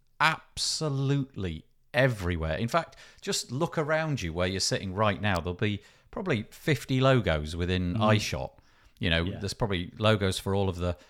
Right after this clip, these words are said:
Speaker 1: uh, icons for the apps on your phone or on your computer, and then logos for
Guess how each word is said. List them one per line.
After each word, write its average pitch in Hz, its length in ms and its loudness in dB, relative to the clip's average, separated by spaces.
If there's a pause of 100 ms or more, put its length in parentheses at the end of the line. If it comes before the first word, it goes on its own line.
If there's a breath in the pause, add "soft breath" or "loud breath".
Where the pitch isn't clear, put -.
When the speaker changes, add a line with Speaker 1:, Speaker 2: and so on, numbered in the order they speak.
(280 soft breath)
Speaker 1:
uh, 92 220 -6
icons 95 500 0
for - 80 -8
the 80 160 -4
apps - 360 -4
on 85 100 -4
your 80 100 -4
phone 104 460 -4
or 78 160 -8
on 78 100 -8
your 82 100 -8
computer, 95 580 -10
and 78 100 -10
then 82 160 -4
logos 90 480 -2
for 82 180 -8